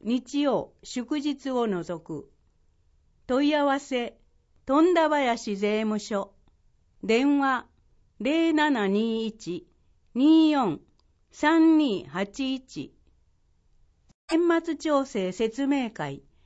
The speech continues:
および消費税軽減税率制度説明会。共催、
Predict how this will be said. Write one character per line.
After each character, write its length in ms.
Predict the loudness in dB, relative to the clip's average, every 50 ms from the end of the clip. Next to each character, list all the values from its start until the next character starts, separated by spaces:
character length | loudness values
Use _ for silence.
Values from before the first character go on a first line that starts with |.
| _ _ -2
お 140 | 0 0
よ 180 | 4 4 4 4
び 360 | 2 0 -4 -4 -6 -8 -12 _ _ _ _ _
消 320 | -10 -4 0 2 2 2 4
費 200 | 4 4 2 2
税 440 | 2 0 0 0 -2 -4 -6 -10 -20 _ -8
軽 280 | -4 -2 0 0 2
減 300 | 2 0 0 2 0 0
税 260 | 0 0 -2 -2 0
率 280 | 0 -2 -2 -2 -4 -6
制 320 | -4 -4 -2 -2 0 -2
度 120 | -2 -4 -4
説 340 | -2 -4 -4 -2 -2 -2 0
明 260 | 0 0 0 -2 -4
会。 340 | -8 -10 -12 -12 -12 -14 -18 _ _ _ _ _ _ _ _ _ _ _ _ _ _ _ _ -6
共 260 | -2 0 2 2 0
催、 420 | 0 -2 -2 -2 -2 -4 -6 -10